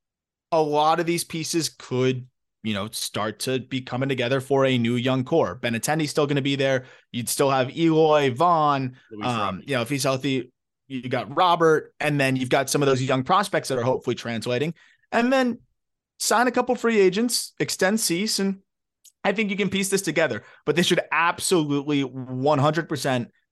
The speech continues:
Speaker 1: without hesitation, trade those bullpen arms and maybe one or two bats. And I think they could actually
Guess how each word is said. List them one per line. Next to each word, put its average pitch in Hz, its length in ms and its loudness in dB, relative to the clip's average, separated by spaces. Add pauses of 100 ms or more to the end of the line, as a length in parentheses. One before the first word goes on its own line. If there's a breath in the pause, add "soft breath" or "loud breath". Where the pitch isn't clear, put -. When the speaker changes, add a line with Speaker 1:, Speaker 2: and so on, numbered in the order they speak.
(140)
Speaker 1:
without 160 360 0
hesitation, 123 720 -4 (760)
trade 120 420 0 (340)
those 131 180 -2
bullpen 123 340 0
arms 95 300 -6 (380 soft breath)
and 135 160 0
maybe 127 300 0
one 117 180 -4
or 110 60 -2
two 117 180 -6
bats. 98 440 -6 (100)
And 117 120 -4
I 107 60 -4
think 131 200 -4
they 127 100 0
could 123 120 -2
actually 110 540 -8